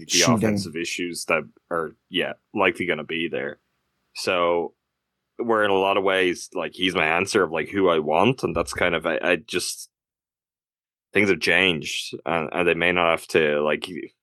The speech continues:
Speaker 1: A J Green may actually have an even stronger in now than what he had already established. So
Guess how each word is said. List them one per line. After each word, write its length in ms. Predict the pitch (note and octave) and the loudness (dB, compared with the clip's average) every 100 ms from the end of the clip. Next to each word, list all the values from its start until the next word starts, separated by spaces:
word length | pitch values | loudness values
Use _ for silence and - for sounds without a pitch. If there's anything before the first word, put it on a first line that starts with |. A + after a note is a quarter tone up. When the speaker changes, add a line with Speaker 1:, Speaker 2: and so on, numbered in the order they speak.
| _ | _
Speaker 1:
A 100 | - - | -8 -2
J 160 | G2 | 0
Green 340 | - F2+ F2+ F2+ | 2 2 2 0
may 160 | D#2 | -2
actually 360 | D#2+ - - E2 | -2 -2 -2 0
have 140 | E2 | 0
an 100 | D2+ | -2
even 400 | D#2+ D#2+ D2 D2+ - | -4 -6 -10 -12 -16
stronger 760 | - - - F2 F2 G2 F#2 D#2 | -6 -4 2 2 2 2 2 2
in 280 | E2+ E2 D#2 | 0 -2 -2
now 320 | E2+ E2 D2+ | 0 0 -2
than 160 | D#2+ | -4
what 140 | D#2 D2+ | -6 -4
he 80 | D#2 | -4
had 100 | D#2 | -4
already 340 | D#2 D#2 C#2 | -4 -4 -6
established. 800 | C#2 - F#2 F2+ B1 A1 - - - _ _ _ _ _ | -6 0 2 2 -2 -4 -8 -10 -18 _ _ _ _ _
So 680 | - - E2+ D#2+ D#2+ D#2 C#2+ | -8 0 2 2 2 0 -2